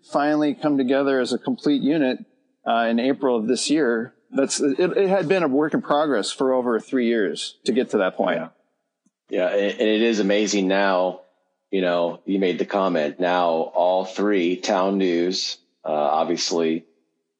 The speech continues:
Speaker 2: Field fifty-nine on the video management side, and now Blocks O T T, which, you know, s-, you know,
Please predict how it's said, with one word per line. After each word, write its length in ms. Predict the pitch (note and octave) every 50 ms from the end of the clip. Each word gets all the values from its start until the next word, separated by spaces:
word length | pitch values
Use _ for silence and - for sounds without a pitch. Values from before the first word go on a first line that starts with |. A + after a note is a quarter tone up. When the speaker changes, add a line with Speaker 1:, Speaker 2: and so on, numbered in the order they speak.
| _ _
Speaker 2:
Field 280 | - G2 G2 F#2+ F#2+ -
fifty-nine 600 | G#2 G2 - F#2+ F#2+ F#2 F2 E2+ E2+ F2+ F2+ F2
on 140 | E2 E2 E2
the 60 | D#2+
video 340 | D2+ F2+ E2 F2+ F2+ F2 E2
management 460 | E2 E2+ E2+ E2+ E2 - - D#2 -
side, 440 | - - D#2 D2+ D2+ D#2 D#2 D#2+ -
and 220 | - G2+ G2+ G2+
now 160 | G#2 A2+ A2+
Blocks 440 | G2 A2 G#2 G2+ G#2 G#2+ G#2 - - G#2+
O 100 | F#2+ F#2
T 240 | - - G#2+ G2
T, 380 | F#2+ - - E3 E3+ C#3+ A#2 G2
which, 460 | E2 F#2 F2 - - - - - - _
you 80 | G2+ F#2+
know, 140 | F2+ E2+
s-, 220 | D#2+ - - - - _ _ _ _ _
you 80 | - F2
know, 240 | - - - D#3